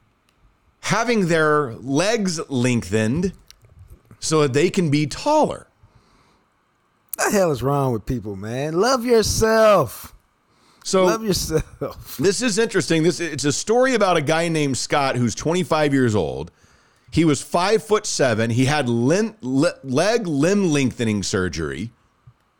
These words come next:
Speaker 1: And after the surgery, he will be five ten. He will gain at least three inches. And basically the way that, I mean, this has gotta be unbelievably painful because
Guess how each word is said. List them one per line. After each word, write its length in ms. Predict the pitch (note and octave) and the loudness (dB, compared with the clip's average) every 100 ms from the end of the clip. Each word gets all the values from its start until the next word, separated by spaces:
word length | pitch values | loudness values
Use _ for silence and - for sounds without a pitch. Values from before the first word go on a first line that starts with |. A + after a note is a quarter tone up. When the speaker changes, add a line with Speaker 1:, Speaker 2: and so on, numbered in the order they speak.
| _ _ C#3 | _ _ -4
Speaker 1:
And 120 | C3+ | -2
after 300 | D#3 G#3 A3 | -2 -2 0
the 120 | G3+ | 0
surgery, 760 | - F3 E3 C#3 D#3 D3+ D3+ - | 0 0 0 0 2 2 0 -4
he 220 | B2 D#3 | 0 2
will 140 | D3+ | 2
be 460 | C#3 C#3 C3+ C3+ C3 | 2 2 4 2 0
five 640 | - - - D#3 D#3+ D3 | -6 -8 -2 0 0 -4
ten. 520 | - - B3 C#3+ D2 A2 | -6 -6 -4 -4 -4 -4
He 180 | B2+ | 0
will 120 | C#3+ C3 | 2 2
gain 240 | C#3 C#3 | 0 0
at 80 | C3 | 0
least 440 | B2+ F3 A3 - | 0 -2 -2 -4
three 280 | F#3+ E3 C#3+ | -2 0 0
inches. 460 | E3+ - C2+ F2+ - _ _ _ _ _ _ _ _ | -2 -4 -8 -10 -14 _ _ _ _ _ _ _ _
And 360 | E3 E3+ D#3+ D3+ | -4 0 0 0
basically 480 | E3+ A#3+ E4 - A#3 | 0 0 -4 -6 -2
the 140 | G3+ | 0
way 180 | D#3+ F#3 | 2 2
that, 160 | F3 C#3+ | 2 0
I 120 | C#3+ | 0
mean, 80 | F#3 | 0
this 160 | D#4 | -4
has 160 | D#3+ G2+ | -6 -4
gotta 280 | F3 F#3+ A#2 | -2 0 0
be 160 | A2+ | 0
unbelievably 840 | E3+ F#3 C3 A2 D#3+ D3 G#2 G2+ F#2+ | 0 0 -2 0 0 0 -2 -4 -2
painful 580 | C#3 F#3 D#3+ - E2+ | -2 -2 -4 -4 -6
because 680 | F2+ G#2+ C3 B2 A2+ G2+ F2 | -4 -2 0 0 0 -2 -8